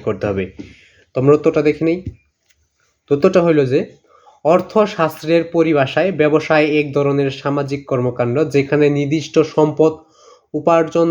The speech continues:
বা লাভের উদ্দেশ্যে সংগঠিত কর্মকেই ব্যবসা বলে। তো এখান থেকে স্ক্রিনশট দিয়ে তোমরা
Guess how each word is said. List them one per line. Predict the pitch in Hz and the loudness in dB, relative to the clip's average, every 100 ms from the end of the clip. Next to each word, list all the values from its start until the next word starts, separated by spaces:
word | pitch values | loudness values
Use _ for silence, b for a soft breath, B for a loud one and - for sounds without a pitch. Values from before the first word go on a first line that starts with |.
| 147 | 2
বা | 139 139 | 2 2
লাভের | 147 143 151 170 147 | 0 2 -2 -2 -6
উদ্দেশ্যে | 139 143 139 165 160 | -2 -4 -4 -8 -8
সংগঠিত | 156 147 143 139 139 165 165 | -6 -2 -2 -4 -2 -2 2
কর্মকেই | 165 165 165 165 147 220 165 | 2 4 0 0 -2 -2 0
ব্যবসা | 139 135 - 107 | 0 0 -2 -4
বলে। | 104 95 - b b | -4 -6 -12 b b
তো | b 147 | b 0
এখান | 151 170 | 2 0
থেকে | 170 185 185 | 2 0 -2
স্ক্রিনশট | - _ _ 180 175 165 170 165 151 | -12 _ _ -4 -4 -2 0 0 0
দিয়ে | 156 208 - | 0 0 0
তোমরা | 151 | 0